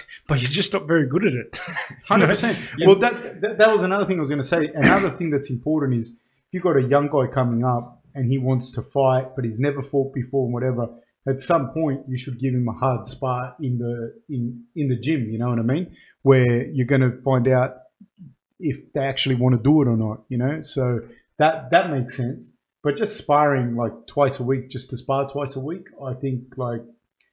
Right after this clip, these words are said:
Speaker 2: it's not really beneficial, you know?
Speaker 1: Especially when it's, when, when it's structured around other training.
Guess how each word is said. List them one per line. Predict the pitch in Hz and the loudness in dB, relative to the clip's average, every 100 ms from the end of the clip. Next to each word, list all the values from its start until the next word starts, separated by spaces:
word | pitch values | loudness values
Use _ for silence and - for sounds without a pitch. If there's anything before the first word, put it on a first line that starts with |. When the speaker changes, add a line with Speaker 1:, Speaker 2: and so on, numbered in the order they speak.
| _ - | _ -12
Speaker 2:
it's | 117 | -6
not | 131 127 | -4 -2
really | 123 117 | -2 -4
beneficial, | 120 113 - 120 - 104 _ | -4 -6 -6 -8 -8 -14 _
you | 113 | -12
know? | 113 147 - _ _ | -12 -12 -18 _ _
Speaker 1:
Especially | - 214 254 | -6 -4 -2
when | 285 247 | 0 0
it's, | - - | -2 -4
when, | 180 160 160 | 0 2 0
when | 165 147 | 2 2
it's | 131 - | 2 -2
structured | 160 143 - 151 | 0 0 0 0
around | 139 135 131 123 120 143 | 0 0 0 -2 -4 -4
other | 139 127 | -2 -4
training. | - 135 143 143 139 135 | -2 0 2 2 0 -4